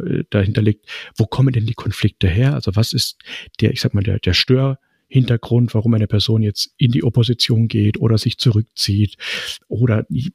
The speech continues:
die Angriff, äh, führt gegen irgendjemand anderen? Äh, das zu durchleuchten und zu verstehen, okay, das ist zum Beispiel ein Verteilungskampf oder das ist jetzt, äh, eine Rolle,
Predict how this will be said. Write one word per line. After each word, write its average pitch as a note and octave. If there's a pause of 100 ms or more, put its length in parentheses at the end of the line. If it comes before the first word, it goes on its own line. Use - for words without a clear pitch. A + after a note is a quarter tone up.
(140)
die -
Angriff, C3 (200)
äh, B2
führt C#3
gegen B2
irgendjemand A#2
anderen? A#2 (540)
Äh, G#2+
das -
zu -
durchleuchten E3+
und C#3
zu C3+
verstehen, B2
okay, -
das -
ist B2
zum -
Beispiel -
ein -
Verteilungskampf -
oder G2+
das -
ist -
jetzt, -
äh, - (220)
eine A#2+
Rolle, C#3